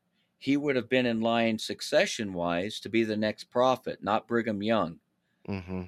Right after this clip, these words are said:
Speaker 1: If we're gonna follow that rule, 'cause nobody knew what the hell to do, which we'll,
Speaker 2: Yeah.
Speaker 1: we'll find out here in a couple minutes. Okay, August twenty-ninth, Smith goes into hiding to avoid a second arrest. That's what I'd do.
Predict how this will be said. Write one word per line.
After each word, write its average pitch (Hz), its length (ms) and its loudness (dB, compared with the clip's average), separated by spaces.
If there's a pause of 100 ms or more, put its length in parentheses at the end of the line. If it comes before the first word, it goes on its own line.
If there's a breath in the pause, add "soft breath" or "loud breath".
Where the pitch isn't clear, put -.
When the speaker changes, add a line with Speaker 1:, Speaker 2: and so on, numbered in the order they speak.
(120)
Speaker 1:
If 107 120 -2 (120)
we're - 80 -14
gonna 113 160 2
follow 113 400 4
that 135 280 6
rule, 95 280 2
'cause - 360 -6 (300 loud breath)
nobody 135 460 6
knew 127 160 4
what 135 240 4
the 104 80 -2
hell 98 260 -2
to 85 80 -2
do, 87 380 -2 (260)
which 98 260 -4
we'll, 104 120 0
Speaker 2:
Yeah. 95 260 4 (100)
Speaker 1:
we'll 107 140 -10 (180)
find 113 140 -4
out 110 220 6
here 107 180 -4
in 101 80 -6
a 85 80 -10 (600)
couple 110 260 -4
minutes. 104 420 -6 (460 loud breath)
Okay, 165 260 4
August 165 400 4
twenty-ninth, 139 680 0
Smith 143 360 -6
goes 143 220 -2
into 113 220 0
hiding 123 440 2
to 110 120 -2
avoid 113 320 2
a 92 40 -4
second 110 380 2
arrest. 95 600 2 (580)
That's 202 200 6
what 107 120 2
I'd 127 220 6
do. 85 300 -2